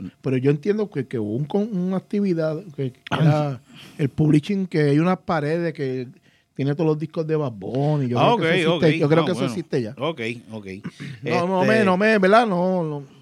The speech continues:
Speaker 1: no me lo cojas como ley, pero
Speaker 2: Bueno, nada, seguimos con los criminales más brutos de, de, del país. Y, este, Gaby, imagínate que hagas, tú vas a hacer un reporte a la policía.
Speaker 1: Ujú.
Speaker 2: Eh,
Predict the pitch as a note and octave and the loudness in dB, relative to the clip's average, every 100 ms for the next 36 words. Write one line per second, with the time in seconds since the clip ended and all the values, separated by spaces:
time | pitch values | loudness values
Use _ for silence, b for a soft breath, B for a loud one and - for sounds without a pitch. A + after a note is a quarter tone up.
0 | C3 C#3+ D#3+ E3+ E3+ F#3 F#3 F3+ F3 D3+ | -20 -12 -4 -2 -2 -2 -4 -4 -6 -4
1 | F#3 G#3+ B2+ A2 - _ _ B B B | -2 -4 -8 -18 -20 _ _ B B B
2 | B A#2 D3 E3 B2 - b C#3+ F#3 E3+ | B 2 4 4 2 -4 b 2 4 4
3 | D#3 D#3 E3+ G3+ G3 F#3+ G#3 G3 F3+ F#3+ | 4 2 2 4 2 4 2 2 -2 0
4 | F#3+ F3 F3+ D3+ F3+ F#3+ F#3 E3+ E3+ E3 | -2 -2 -2 0 2 2 0 -2 2 4
5 | D#3 D3+ D3+ C#3+ D3+ D3+ D3+ D3+ F3 F3+ | 4 2 2 2 0 0 2 2 2 0
6 | E3 D3 C3+ - - C3 B2+ D3+ F#3+ F3+ | -2 -4 -6 -8 -6 -4 -2 0 0 0
7 | D3+ - B B B C3 C#3 E3+ G#3 G#3 | -4 -8 B B B 0 2 4 2 2
8 | G3 F#3+ G3 F#3 F3 - - C#3+ - E3+ | 2 2 2 2 0 -2 -8 -8 0 2
9 | G3+ G#3 G#3+ G#3 F#3+ F#3+ G3 G3 G3+ G3+ | 4 4 2 0 0 2 0 0 0 0
10 | F#3+ F#3+ F3+ G3+ G3+ D#3+ A2+ - _ - | 0 0 0 2 2 2 0 -6 _ -12
11 | B2 A#2+ C3 B2 | -10 -6 -4 -4